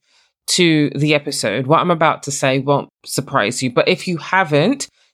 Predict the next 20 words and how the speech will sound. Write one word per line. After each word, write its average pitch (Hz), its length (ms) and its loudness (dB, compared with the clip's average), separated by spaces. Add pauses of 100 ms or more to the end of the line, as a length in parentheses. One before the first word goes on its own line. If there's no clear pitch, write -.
(100)
definitely 190 520 0
tune 151 280 0
in 131 200 0
because 143 420 -2
it's - 160 -6
a 143 60 0
very 143 580 2
inspiring 131 680 -2
story. 196 560 2 (300)
And 170 120 2
if 170 120 0
you're, 214 140 4
like, 185 280 0
on 156 140 2
the 151 80 2
fence 139 340 0
about 127 280 -2
starting 127 340 -2
your 127 100 -2
podcast, 135 520 -2